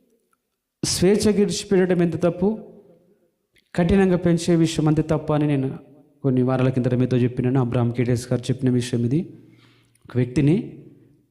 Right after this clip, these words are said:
పట్టించుకోక విడిచిపెట్టాడు తల్లిదండ్రులు, ఎంత తప్పు. ఖచ్చితంగా పెంచే విషయం కూడా అంతే తప్పు అండి. అంటే మనుషులకు, పిల్లలకు స్వేచ్ఛ ఉండాలి, ప్రతి మనిషికి స్వేచ్ఛ ఉండాలి,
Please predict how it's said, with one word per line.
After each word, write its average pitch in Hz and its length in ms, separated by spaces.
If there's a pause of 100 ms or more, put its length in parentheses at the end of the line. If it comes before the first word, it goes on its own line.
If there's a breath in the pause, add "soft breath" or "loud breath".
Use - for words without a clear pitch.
పట్టించుకోక 196 540
విడిచిపెట్టాడు 170 600
తల్లిదండ్రులు, 160 640
ఎంత 143 260
తప్పు. 156 520 (720 soft breath)
ఖచ్చితంగా 220 460
పెంచే 170 380
విషయం 196 380
కూడా 151 200
అంతే 160 280
తప్పు 143 320
అండి. - 200 (400 soft breath)
అంటే - 200
మనుషులకు, 175 640
పిల్లలకు 165 500
స్వేచ్ఛ 160 400
ఉండాలి, 135 480
ప్రతి 143 140
మనిషికి 214 360
స్వేచ్ఛ 160 340
ఉండాలి, 147 400